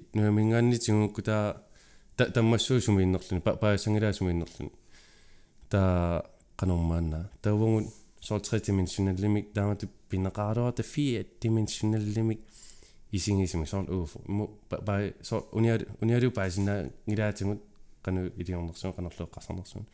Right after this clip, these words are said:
Таа ууфут қассангалуарпат four-dimensional-имик қарсартаасалуатини силатунерит. Таа имма силатунгаарамиллуунниит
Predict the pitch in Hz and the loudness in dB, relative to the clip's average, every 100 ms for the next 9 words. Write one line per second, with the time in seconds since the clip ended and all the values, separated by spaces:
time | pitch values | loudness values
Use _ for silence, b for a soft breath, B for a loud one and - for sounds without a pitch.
0 | B B B B B B B - 110 - | B B B B B B B -2 0 0
1 | 113 117 - 113 - - - - - - | -2 -2 -2 -6 -8 -16 -20 -20 -10 -4
2 | - 107 107 107 101 - 95 - - - | 0 0 0 0 -4 -6 -8 -8 -14 -20
3 | - - 95 95 98 90 87 - 98 95 | -20 -8 -6 -4 -2 -2 -2 -2 -2 0
4 | 92 104 92 - - - 80 87 90 - | 0 0 -2 -4 -12 -10 -8 -6 -4 -4
5 | 90 87 - 95 87 - 78 80 78 101 | -6 -6 -4 -2 -2 -6 -10 -10 -12 -14
6 | - B B B B B B B B B | -20 B B B B B B B B B
7 | B B B - - 87 85 82 78 64 | B B B -20 -4 0 2 0 -2 -6
8 | - b b b b b - - 101 104 | -12 b b b b b -20 -2 2 4
9 | 104 101 101 - 98 87 98 98 101 101 | 4 2 0 -2 -2 0 0 2 2 0
10 | 101 104 95 - 117 117 120 127 127 127 | 0 -2 -4 -6 -2 0 2 2 2 -2